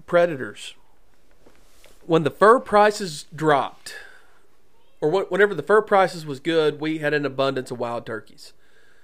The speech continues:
And then whenever fur prices dropped, especially during the covid times,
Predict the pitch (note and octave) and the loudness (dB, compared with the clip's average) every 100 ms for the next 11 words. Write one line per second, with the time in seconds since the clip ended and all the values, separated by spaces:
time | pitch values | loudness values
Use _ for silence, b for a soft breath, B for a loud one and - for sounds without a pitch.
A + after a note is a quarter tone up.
0 | b b b - - D3 D#3+ F3 E3+ D#3+ | b b b -12 -2 -2 0 -2 -2 0
1 | E3+ F3 E3 D3+ F3+ F#3 F#3+ F#3 E3+ C#3 | 2 2 0 -2 -2 0 4 4 4 -6
2 | C3 F3+ F#3 D#3 - - G3 G#3 G3+ E3+ | 2 4 6 2 -4 -2 0 0 -2 -2
3 | D#3+ E3+ D3+ C#3 A3+ A3+ E3 D#3+ D#3+ D#3 | 0 0 -2 0 2 2 -2 -2 -2 0
4 | D#3 D3+ - | -2 -6 -12